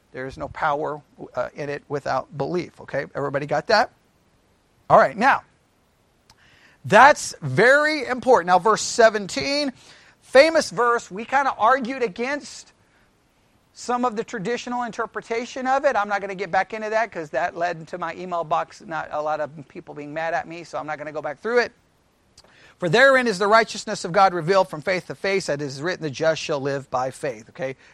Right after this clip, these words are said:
very important verse, especially when it comes to the Reformation. We looked at, uh, where, where does that verse quoted from? Where's Paul quoting from?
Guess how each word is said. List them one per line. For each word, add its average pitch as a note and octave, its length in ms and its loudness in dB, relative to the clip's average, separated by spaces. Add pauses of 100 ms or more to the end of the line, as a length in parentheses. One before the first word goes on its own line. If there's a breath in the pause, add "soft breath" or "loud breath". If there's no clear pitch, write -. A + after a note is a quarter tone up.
(120 soft breath)
very F3+ 220 -2
important G3 420 -8
verse, F#3 540 -8
especially D3 500 -12
when C#3+ 80 -10
it C#3 40 -20
comes D3 200 -10
to D3 80 -14
the C3+ 80 -14
Reformation. D#3+ 720 -10 (240 soft breath)
We G#3+ 140 -2
looked B3 260 0
at, G#3+ 100 -4 (100)
uh, F3 280 4 (480)
where, A3+ 240 -4
where B3+ 120 4
does B3 140 -4
that A#3 160 0
verse G#3+ 220 -4
quoted A#3 340 -4
from? D4 320 -4 (680)
Where's G3 180 -6
Paul G#3 160 2
quoting G#3+ 320 -6
from? B3+ 300 -4